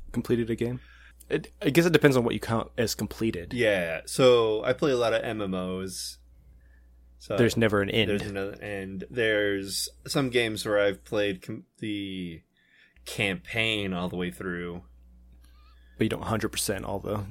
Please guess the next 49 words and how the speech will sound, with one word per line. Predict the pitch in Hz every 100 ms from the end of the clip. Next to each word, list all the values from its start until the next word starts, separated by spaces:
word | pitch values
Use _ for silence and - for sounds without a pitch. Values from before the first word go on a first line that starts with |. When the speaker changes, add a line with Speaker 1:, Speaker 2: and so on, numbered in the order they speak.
| -
Speaker 1:
like, | 107
Speaker 2:
Yeah. | 104 101 92 92 90 92 - -
Speaker 1:
bullshit. | 98 90 - 107 - - - -
Speaker 2:
So, | - 120 113 110
yeah, | 117 135 113
if | 113 -
we're | 131
talking | 131 165 139
like | 117 101
that, | 135 123 92
yeah, | 127
Breath | 92 120 117
of | 107
the |
Wild | 90 92 110 82
I | 85
beat, | 80 85 82 -
completed. | - 92 95 87 90 92
I | 123
didn't | 110 101
do | 92 95
a |
hundred | 90 87
percent, | - - 107 90
but | - 85 - -
Speaker 1:
Yeah. | 123 95
Speaker 2:
I | 117
beat | - 127 107
the |
final | 120 117 107 80
boss. | 78 87 85 71 87 - - 123
Speaker 1:
Right. | 123 95 - -
Speaker 2:
Yeah. | 82 71 82 92 - - - -
Speaker 1:
It | -
just, | 117 - -
yeah, | - 127 107
it |
depends | 110 139 117
on | 104
your | 101
definition | 98 98 104 -
of | 107
completing. | - 101 104 98 95 110
Speaker 2:
Yeah, | 95 90 87 87 87
I, | 123 127 - - - -
I | 156
have |
a | 127
backlog. | 80 107 131 82 87